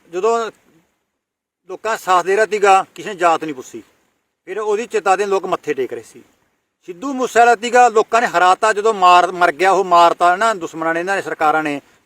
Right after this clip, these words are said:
ਫਿਰ ਉਹਦੇ 'ਚ ਉੱਥੇ ਮੱਥੇ ਟੇਕ ਦਿੱਤੇ। ਹੁਣ ਬਰਸੀਆਂ ਮਨਾ ਰਹੇ ਨੇ। ਹੁਣ ਉਹੀ ਕੰਮ ਭਾਨੀ ਸਿੱਧੂ ਵਾਲਾ ਵੀਰੇ, ਉਹ ਕੰਮ ਭਾਨੀ ਸਿੱਧੂ ਨਾਲ ਨਾ ਕਰ ਦਿਓ। ਅੱਜ ਉਹਨੂੰ, ਤੁਹਾਨੂੰ ਲੋੜ ਆ ਗਈ ਉਹਦੀ,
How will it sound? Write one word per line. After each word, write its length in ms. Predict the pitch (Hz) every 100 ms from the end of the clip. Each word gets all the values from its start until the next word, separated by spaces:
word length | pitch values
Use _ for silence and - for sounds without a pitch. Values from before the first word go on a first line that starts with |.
| -
ਫਿਰ 120 | 190
ਉਹਦੇ 220 | 208 220
'ਚ 80 | 220
ਉੱਥੇ 220 | 208 175
ਮੱਥੇ 280 | 170 - 143
ਟੇਕ 200 | 123 110
ਦਿੱਤੇ। 240 | 101 107 - 143
ਹੁਣ 100 | 208
ਬਰਸੀਆਂ 400 | 185 175 170 165
ਮਨਾ 200 | 131 113
ਰਹੇ 100 | 131
ਨੇ। 100 | 123 _ _ _ _ _ _ _
ਹੁਣ 80 | 202
ਉਹੀ 240 | 247 226 247
ਕੰਮ 240 | 254 247
ਭਾਨੀ 280 | 254 262 214
ਸਿੱਧੂ 180 | 180 240
ਵਾਲਾ 220 | 254 240
ਵੀਰੇ, 320 | 214 226 220 -
ਉਹ 180 | 220 254
ਕੰਮ 200 | 233 226
ਭਾਨੀ 220 | 247 214
ਸਿੱਧੂ 200 | 214 240
ਨਾਲ 240 | 226 202
ਨਾ 100 | 190
ਕਰ 180 | 180 175
ਦਿਓ। 440 | 170 214 208 -
ਅੱਜ 140 | 190 175
ਉਹਨੂੰ, 240 | 202 226
ਤੁਹਾਨੂੰ 280 | 208 196 202
ਲੋੜ 260 | 170 160 160
ਆ 80 | 175
ਗਈ 100 | 185
ਉਹਦੀ, 240 | 196 202